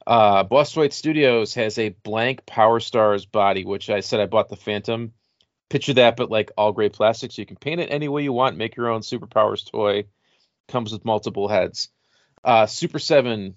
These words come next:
Wave Five of Disney Ultimates is the Rescuers, so it's the two mice and the little girl.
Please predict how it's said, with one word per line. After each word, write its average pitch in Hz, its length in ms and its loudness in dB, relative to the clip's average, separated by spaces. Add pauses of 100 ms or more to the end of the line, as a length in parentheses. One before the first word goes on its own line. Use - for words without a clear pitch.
(280)
Wave 117 600 -2
Five 113 580 4
of 98 160 -10
Disney 110 320 -6
Ultimates 113 460 -4
is 127 300 -10
the 127 120 -6
Rescuers, 104 680 -2
so 98 200 -4
it's - 100 -8
the 101 80 -8
two 120 220 -6
mice 110 320 -2
and 104 60 -6
the 92 40 -6
little 101 180 -4
girl. 92 360 -4